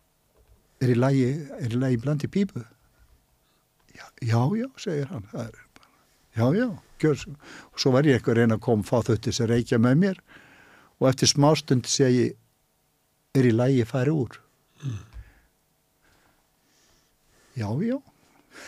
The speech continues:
Speaker 1: Ég gerði mér enga grein fyrir því hver hennar viðbrögð voru.
Speaker 2: Mm.
Speaker 1: En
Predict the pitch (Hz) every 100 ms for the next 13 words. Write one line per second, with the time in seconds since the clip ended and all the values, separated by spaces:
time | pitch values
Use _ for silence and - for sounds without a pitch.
0 | - - - - - - - - - -
1 | - - - 117 127 143 139 117 127 165
2 | 135 - 135 147 151 113 139 104 - 107
3 | 120 156 170 127 127 113 110 101 101 107
4 | 92 98 - 123 104 90 _ _ _ 113
5 | 113 113